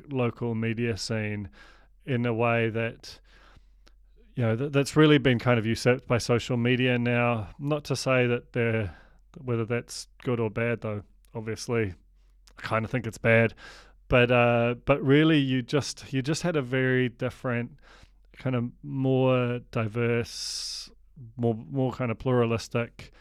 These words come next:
uh, local media scene than the one right now, which is, it's just fundamentally a lot smaller, a lot more risk averse, and probably there are just less opportunities for the next generation of Bronwyn Backers to come, to come through.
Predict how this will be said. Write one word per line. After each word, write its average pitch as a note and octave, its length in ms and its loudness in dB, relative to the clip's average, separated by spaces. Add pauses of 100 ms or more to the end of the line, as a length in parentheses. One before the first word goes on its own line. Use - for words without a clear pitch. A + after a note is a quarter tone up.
(540)
uh, G#2+ 520 -2
local A#2 360 -2
media A2+ 400 0
scene A2 720 -4
than G#2+ 380 -2
the A2 160 -2
one G#2+ 240 -2
right A2+ 160 -4
now, A2 280 -2
which A2 200 -10
is, - 260 -4
it's C#3 200 -8
just - 280 2
fundamentally A2 720 -4
a G#2 60 -4
lot G#2 280 -4 (440)
smaller, A2+ 640 0
a A2+ 100 -4
lot A2 220 -2
more A2 240 0
risk A2 320 -2
averse, G#2 760 -4
and G#2 520 -8 (1600)
probably D#3+ 320 4
there D3 220 6
are C#3+ 140 6
just C3+ 200 -4
less C#3 220 -2
opportunities B2 600 -2
for B2+ 100 -4
the A#2 100 -4
next B2+ 220 -8
generation A2+ 600 -4
of G#2 100 -8
Bronwyn G#2+ 380 -6
Backers G#2+ 400 -8
to B2+ 100 -12
come, A2+ 460 -6
to - 120 -12
come A2 300 -6
through. G#2+ 400 0